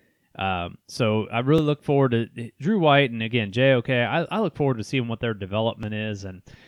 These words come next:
you know, hopefully this staff can really push them to the next level. Because, again, I had no faith in a guy like Drew White. I didn't.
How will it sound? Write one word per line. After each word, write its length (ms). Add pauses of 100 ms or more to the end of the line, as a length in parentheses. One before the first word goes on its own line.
(260)
you 80
know, 80
hopefully 300
this 160
staff 420
can 160
really 260
push 280
them 200
to 60
the 140
next 320
level. 360 (360)
Because, 560 (400)
again, 340
I 120
had 180
no 360
faith 320
in 100
a 40
guy 500 (120)
like 180
Drew 160
White. 260
I 100
didn't. 260